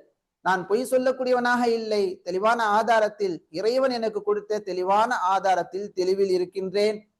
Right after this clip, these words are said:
நேரான பாதையில் இருக்கின்றேன். நான் ஒரு வானவர் கிடையாது, மறைவான விஷயங்கள் எனக்கு தெரியாது. நான் எத்தி வைக்கக்கூடிய இந்த நல்ல அழைப்பிற்கு உங்களிடத்தில் எந்த ஒரு கூலியும் நான்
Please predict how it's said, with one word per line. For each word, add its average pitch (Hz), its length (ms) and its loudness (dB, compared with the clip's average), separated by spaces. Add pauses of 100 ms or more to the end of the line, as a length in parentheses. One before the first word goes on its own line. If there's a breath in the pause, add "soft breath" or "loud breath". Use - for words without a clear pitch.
(300)
நேரான 214 460 2
பாதையில் 196 380 0
இருக்கின்றேன். 208 720 -2 (640)
நான் 214 240 0
ஒரு 196 220 0
வானவர் 226 460 2
கிடையாது, 208 840 0
மறைவான 233 460 2
விஷயங்கள் 233 440 -4
எனக்கு 185 280 -6
தெரியாது. 208 840 2 (280)
நான் 208 220 0
எத்தி 226 320 -4
வைக்கக்கூடிய 254 640 2
இந்த 220 200 0 (1200)
நல்ல 220 420 2
அழைப்பிற்கு 202 920 0 (120)
உங்களிடத்தில் 208 460 -4
எந்த 214 260 0
ஒரு 190 200 2
கூலியும் 208 360 0
நான் 170 380 -4